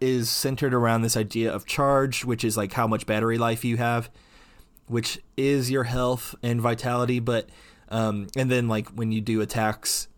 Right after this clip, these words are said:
you're dwindling other people's charges, and it's an interesting sort of conceptual thing because you, if you die, you can reboot from your past sync. Like,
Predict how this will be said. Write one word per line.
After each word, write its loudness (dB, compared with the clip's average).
you're -2
dwindling -2
other 0
people's -4
charges, -6
and -6
it's -6
an -2
interesting 0
sort 0
of -4
conceptual -2
thing -2
because -2
you, -2
if 0
you 2
die, 2
you 0
can -2
reboot 0
from -2
your 0
past -4
sync. -4
Like, -4